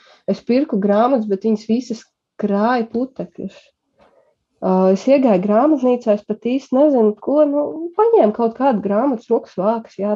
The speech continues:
paņēmu, nopirku. Un tad bija, ā, divtūkstoš astoņpadsmitais gads, man pagāja diezgan,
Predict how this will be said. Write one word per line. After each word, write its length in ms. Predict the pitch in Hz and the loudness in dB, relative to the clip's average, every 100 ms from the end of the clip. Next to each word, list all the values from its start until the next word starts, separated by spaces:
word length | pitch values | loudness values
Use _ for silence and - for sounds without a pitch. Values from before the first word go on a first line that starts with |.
| 208 | -4
paņēmu, 360 | 202 233 196 190 | -2 -2 0 0
nopirku. 480 | 196 196 202 - _ _ _ _ _ _ _ _ _ - | -2 -2 -6 -8 _ _ _ _ _ _ _ _ _ -4
Un 880 | 196 202 202 202 208 202 202 175 - _ _ _ _ _ _ _ _ _ _ _ - | 0 2 2 2 4 2 2 0 -4 _ _ _ _ _ _ _ _ _ _ _ -4
tad 240 | 240 240 214 226 | 0 2 0 0
bija, 400 | 254 269 196 180 | 0 2 2 0
ā, 480 | - - 110 151 190 185 185 180 180 | -4 -8 -4 -2 0 0 0 -2 0
divtūkstoš 840 | 233 240 190 170 - 196 185 208 | 0 0 -4 -4 -8 -4 -2 0
astoņpadsmitais 800 | 233 - 220 214 - 202 208 190 202 | -2 0 -2 -2 -6 -4 -2 -2 -2
gads, 260 | 240 269 226 | -2 -2 -2
man 120 | 196 | 0
pagāja 400 | 196 220 190 165 | 0 0 0 -2
diezgan, 540 | 208 202 208 190 165 | -2 -2 -2 -4 -6